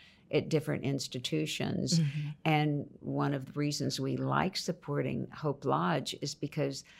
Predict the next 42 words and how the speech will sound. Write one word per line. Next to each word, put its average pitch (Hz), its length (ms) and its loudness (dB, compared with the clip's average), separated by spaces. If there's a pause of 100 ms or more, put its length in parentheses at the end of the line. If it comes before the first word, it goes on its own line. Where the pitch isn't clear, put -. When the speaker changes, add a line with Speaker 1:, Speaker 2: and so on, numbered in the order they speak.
(320)
Speaker 1:
they 151 240 6
provide 135 840 2 (280)
room 156 480 4
and 127 240 4
board 135 480 4
and, 123 340 2
and 131 400 0 (200)
lodging 143 720 4
and 127 120 -2
transportation 135 960 0
for 139 120 -2
the 127 100 -2
people 135 420 -2
that - 180 0
are - 60 -2
staying 135 440 0
there 135 220 2
to 135 160 -2
their 123 160 0
cancer 131 480 -2
treatments. 131 840 0
And 131 260 0 (440)
it's 170 220 6
a 147 80 12
wonderful 170 480 6
place. 151 400 4
We 147 140 4
were 139 140 2
there 135 380 4
two 135 240 2
days 139 380 2
ago, - 420 2 (460)
and 135 360 2
we 139 420 0 (100)
gifted 147 420 0
them 131 220 2
with 123 160 -2
a 123 40 0
statue 131 640 0
with 120 160 0
one 127 220 0
of 123 180 -2